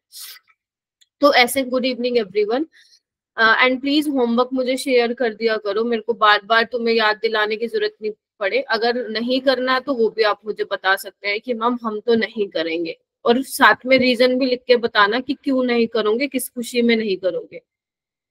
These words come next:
ठीक है? बाद में फिर आप लोगों को ही regret होगा कि काश homework कर लिया होता। मैं आप लोगों को एक एक दो दो दिन का time भी दे देती हूँ बीच में, but फिर भी आप में से बहुत सारे बच्चे नहीं करते हैं।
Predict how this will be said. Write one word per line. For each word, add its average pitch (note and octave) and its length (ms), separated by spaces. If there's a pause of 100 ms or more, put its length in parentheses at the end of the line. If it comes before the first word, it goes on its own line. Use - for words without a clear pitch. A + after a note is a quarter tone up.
(260)
ठीक A#3 180
है? D4 260 (1700)
बाद A3+ 340
में B3+ 140
फिर C4 160
आप A#3 260
लोगों A#3 240
को B3+ 100
ही B3 100
regret G#3+ 400
होगा G3 240
कि A#3+ 160
काश G#3+ 460
homework G3+ 380
कर G3+ 140
लिया G3+ 300
होता। F3 440
मैं G#3+ 160
आप A3 200
लोगों A#3 240
को B3 140
एक A#3 180
एक A3+ 120
दो A3+ 160
दो A#3 100
दिन A#3 240
का A#3+ 120
time G#3+ 320
भी B3 80
दे A3 160
देती G#3 300
हूँ G#3+ 100
बीच G3 280
में, A#3+ 80
but B3 180
फिर B3 300
भी C4 160
आप G#3+ 260
में A#3 60
से A#3 140
बहुत G#3+ 380
सारे A3 280
बच्चे G#3 240
नहीं G#3 280
करते F3 380
हैं। E3+ 100